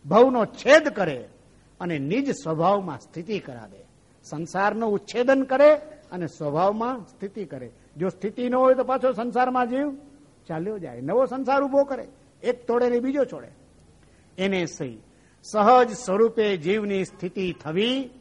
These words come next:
તેને શ્રી વિતરાગ મોક્ષ કહે છે. ધર્મનું આ સ્વરૂપ છે અને મોક્ષનું સ્વરૂપ સહજ સ્વરૂપે જીવની સ્થિતિ થવી.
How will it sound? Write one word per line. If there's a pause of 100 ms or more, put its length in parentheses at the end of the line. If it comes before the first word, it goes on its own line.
(360)
તેને
શ્રી
વિતરાગ (280)
મોક્ષ
કહે
છે. (360)
ધર્મનું
આ
સ્વરૂપ
છે
અને
મોક્ષનું
સ્વરૂપ (600)
સહજ
સ્વરૂપે (360)
જીવની
સ્થિતિ
થવી.